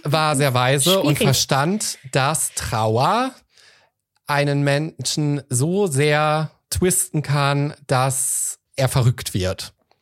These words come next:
Speaker 2: Ja,
Speaker 1: Und
Speaker 2: oder ein
Speaker 1: deswegen
Speaker 2: Dämon.
Speaker 1: Ja.
Speaker 2: <laughs>
Speaker 1: Und das, das sieht er und Lanre, dann spricht er halt Lanre an und so und Lanre sagt, „Alter Freund“, und nimmt ihn irgendwie bei der Schulter oder so, packt er ihn und dann plötzlich,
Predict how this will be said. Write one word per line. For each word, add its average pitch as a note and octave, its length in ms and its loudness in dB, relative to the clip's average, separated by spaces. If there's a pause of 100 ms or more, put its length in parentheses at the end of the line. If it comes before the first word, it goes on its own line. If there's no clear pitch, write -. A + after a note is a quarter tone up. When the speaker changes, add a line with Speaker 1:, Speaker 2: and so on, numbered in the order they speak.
(540)
Speaker 2:
Ja, G#3+ 180 4
Speaker 1:
Und - 120 -4
Speaker 2:
oder - 60 6
ein - 60 4
Speaker 1:
deswegen - 280 2
Speaker 2:
Dämon. G#3+ 500 2 (540)
Speaker 1:
Ja. F#3 260 2
Speaker 2:
<laughs> A#3 40 2 (1160)
Speaker 1:
Und C3+ 260 0
das, B2+ 160 2
das B2 200 2
sieht C#3+ 300 -2
er G#3 380 2
und C3+ 180 0
Lanre, D3 920 0
dann C3 180 0
spricht - 240 -4
er B2 80 2
halt A2+ 100 2
Lanre A2+ 360 0
an E3+ 160 0
und D3+ 120 -2
so D#3 120 0
und C#3+ 100 0
Lanre B2+ 380 0
sagt, A#2+ 320 -2
„Alter C3 180 0
Freund“, C3+ 400 2
und B2+ 100 -4
nimmt C3 200 0
ihn C3+ 80 -2
irgendwie B2+ 280 -2
bei B2 100 0
der A#2 120 2
Schulter E3 460 0
oder D3+ 160 0
so, E3 100 -2
packt D#3+ 240 -4
er D3+ 80 2
ihn D#3+ 240 -2
und B2+ 160 0
dann C#3+ 160 2
plötzlich, C#3+ 800 -2